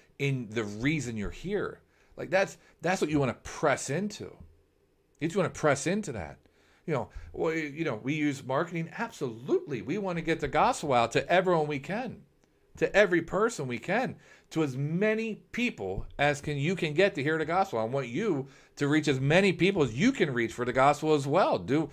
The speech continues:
you know, use your social media, use stuff you got, get the word out there, tell people about Jesus, spread the good news, right? But if no one responds, if no one gives you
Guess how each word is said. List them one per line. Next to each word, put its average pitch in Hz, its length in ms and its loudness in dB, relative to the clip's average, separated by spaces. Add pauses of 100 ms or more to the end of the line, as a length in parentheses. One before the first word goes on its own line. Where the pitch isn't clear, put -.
(200)
you - 80 2
know, 175 160 2 (240)
use 185 300 -2
your 339 120 -4
social 381 360 0
media, 165 280 -4
use 208 300 -2
stuff 262 220 0
you 254 80 -8
got, 302 240 0 (300)
get 175 300 6
the 175 100 2
word 180 300 6
out 143 240 6
there, 90 200 0
tell 185 280 8
people 185 240 2
about 170 280 4
Jesus, 160 520 -2 (340)
spread 190 540 6 (220)
the 156 80 6
good 180 280 10
news, 180 580 2 (200)
right? 185 320 6 (380)
But 147 140 8
if 165 80 8
no 185 200 10
one 240 140 8
responds, 208 680 2 (120)
if 104 140 -6
no 160 220 8
one 214 140 4
gives 196 220 4
you 170 220 2